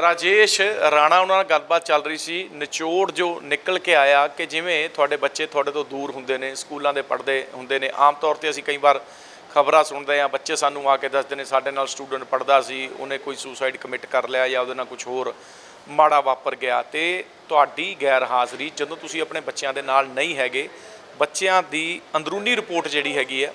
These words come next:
ਉਹ ਨਿਕਲ ਕੇ ਆ ਜਾਇਆ ਕਰੇਗੀ। ਜਿਹੇ ਸਾਫਟਵੇਅਰ ਏ ਆਈ ਤਕਨੀਕ ਦੇ ਹਿਸਾਬ ਨਾਲ ਆ ਗਏ ਨੇ ਇੰਡੀਆ ਦੇ ਵਿੱਚ। ਅੱਜ ਇਹਨਾਂ ਨੇ, ਰਾਜੇਸ਼ ਰਾਣਾ ਨੇ ਜੋ ਦੱਸਿਆ ਵੀ ਢਾਈ ਤਿੰਨ ਸਾਲ ਦੀ ਆਪਾਂ ਆਰ ਐਂਡ ਡੀ ਕਰਕੇ ਇਹਨਾਂ ਨੂੰ ਲਾਂਚ ਕੀਤਾ ਹੈ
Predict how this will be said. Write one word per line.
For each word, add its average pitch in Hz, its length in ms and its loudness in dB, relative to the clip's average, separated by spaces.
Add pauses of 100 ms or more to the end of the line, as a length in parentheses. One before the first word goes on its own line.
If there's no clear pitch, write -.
ਉਹ 214 100 -2
ਨਿਕਲ 180 280 0
ਕੇ 165 120 -4
ਆ 143 120 4
ਜਾਇਆ 143 140 0
ਕਰੇਗੀ। 151 400 -6
ਜਿਹੇ 151 480 -2
ਸਾਫਟਵੇਅਰ 156 840 -2
ਏ 147 180 -4
ਆਈ 147 280 2 (560)
ਤਕਨੀਕ 156 380 -6
ਦੇ 156 80 -6
ਹਿਸਾਬ 151 340 2
ਨਾਲ 139 180 0
ਆ 131 180 4
ਗਏ 131 100 -4
ਨੇ 151 100 -2
ਇੰਡੀਆ 147 300 -2
ਦੇ 151 80 2
ਵਿੱਚ। 147 280 -6
ਅੱਜ 139 120 -2
ਇਹਨਾਂ 143 160 -2
ਨੇ, 139 120 0
ਰਾਜੇਸ਼ 135 300 -2
ਰਾਣਾ 143 240 4
ਨੇ 139 60 0
ਜੋ 139 120 -4
ਦੱਸਿਆ 143 320 2
ਵੀ 147 120 0
ਢਾਈ 143 280 0
ਤਿੰਨ 160 220 -4
ਸਾਲ 160 260 2
ਦੀ 151 120 -4
ਆਪਾਂ 139 340 0
ਆਰ 127 200 2
ਐਂਡ 135 140 -4
ਡੀ 143 80 -6
ਕਰਕੇ 139 300 -2
ਇਹਨਾਂ 139 140 -4
ਨੂੰ 135 120 -10
ਲਾਂਚ 127 260 0
ਕੀਤਾ 135 320 0
ਹੈ 165 180 2